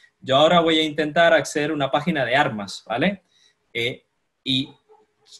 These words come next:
eh, Checkpoint pone a vuestra disposición más de ochenta y siete categorías para decir que en un móvil no se puede acceder a armas,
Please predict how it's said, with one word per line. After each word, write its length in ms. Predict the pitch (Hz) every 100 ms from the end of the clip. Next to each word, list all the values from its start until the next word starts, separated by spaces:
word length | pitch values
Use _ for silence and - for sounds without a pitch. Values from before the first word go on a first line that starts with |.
| -
eh, 300 | 123 123 127 127
Checkpoint 580 | 220 - 151 170 190
pone 300 | - 143 160
a 60 | 147
vuestra 340 | 143 175 185
disposición 640 | 170 165 160 151 147 185 135
más 160 | 131
de 120 | 139 123
ochenta 280 | - 107
y 20 | 107
siete 240 | 160 202
categorías 560 | 180 156 151 170 165 165
para 200 | 123 110
decir 380 | 113 - 151 143
que 80 |
en 100 | 113
un 100 | 147
móvil 280 | 160 151 143
no 100 | 127
se 120 | 127
puede 180 | 127 113
acceder 340 | 113 - 107 131
a 100 | 156
armas, 420 | 147 139 143